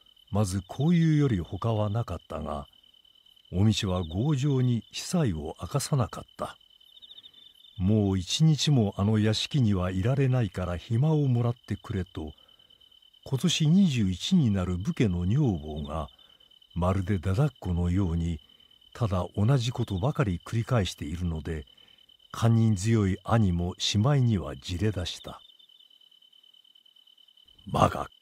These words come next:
考えてもみろ。子細も言わずに暇をもらいに行けると思うか。また、先方でも承知すると思うか。」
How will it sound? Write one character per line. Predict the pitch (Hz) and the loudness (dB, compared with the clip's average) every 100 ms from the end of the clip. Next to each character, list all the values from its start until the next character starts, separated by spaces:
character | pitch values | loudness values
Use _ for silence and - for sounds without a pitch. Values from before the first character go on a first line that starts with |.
| _ | _
考 | - 170 247 247 | 0 4 4 2
え | |
て | 127 98 | 2 2
も | 92 | 2
み | 90 85 | 0 -2
ろ。 | - - _ _ _ _ _ _ - | -6 -14 _ _ _ _ _ _ -14
子 | - | -6
細 | - 104 101 | 0 2 4
も | 95 | 2
言 | 95 | 2
わ | 101 104 | 0 0
ず | 104 | 2
に | 107 | 0
暇 | 95 - 117 | 0 0 2
を | 147 143 | 4 4
も | 123 | 2
ら | 143 | 2
い | 139 | 2
に | 135 | 0
行 | 113 | 0
け | 156 | -2
る | 127 | 0
と | 156 | 2
思 | 131 190 127 | 4 4 2
う | |
か。 | - - _ _ _ - - - _ - _ _ _ _ _ _ - | -4 -14 _ _ _ -20 -20 -20 _ -20 _ _ _ _ _ _ -8
ま | 90 98 | -6 -2
た、 | 87 85 - _ _ - | 0 -2 -8 _ _ -10
先 | - 104 147 | -4 0 0
方 | - 156 143 | 0 0 2
で | 139 | 2
も | 110 | 2
承 | 101 - 185 | 0 0 0
知 | - 185 | 0 -2
す | - 185 | -2 -2
る | 151 | 0
と | 175 | 2
思 | 147 190 208 | 2 2 2
う | 175 | 0
か。」 | - | -8